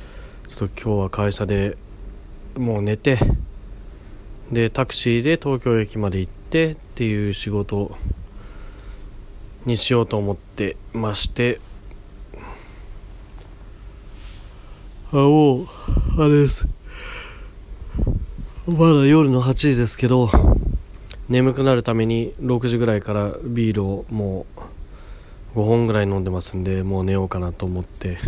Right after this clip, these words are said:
います。といっても、このまま、その、その話だけだったらね、あのー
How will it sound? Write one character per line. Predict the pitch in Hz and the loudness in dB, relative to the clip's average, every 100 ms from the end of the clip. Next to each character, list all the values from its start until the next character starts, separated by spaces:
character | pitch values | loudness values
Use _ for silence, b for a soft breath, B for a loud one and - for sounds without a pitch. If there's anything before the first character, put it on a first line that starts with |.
| - - - B B B B B B B - | 0 0 -14 B B B B B B B 0
い | |
ま | 107 | 0
す。 | 101 - - - B B B B B B - - - B B B B B - | 0 -4 -10 -12 B B B B B B -18 -18 -16 B B B B B 0
と | 139 | 2
い | |
っ | |
て | 139 | 2
も、 | 131 | 0
こ | 113 123 | 2 2
の | 123 | 4
ま | 127 127 127 127 123 123 123 120 - - 143 | 4 4 4 4 2 2 0 -2 -6 -8 -6
ま、 | |
そ | 131 - | -4 0
の、 | 123 127 | 0 0
そ | 131 123 | -2 0
の | 123 | 2
話 | 123 113 | 2 0
だ | 113 101 | 0 0
け | |
だ | 98 | -2
っ | |
た | - 92 | -4 -6
ら | 90 | -4
ね、 | 92 | -4
あ | 90 92 95 | -4 -6 -6
の | 95 90 90 | -4 -4 -6
ー | 90 | -6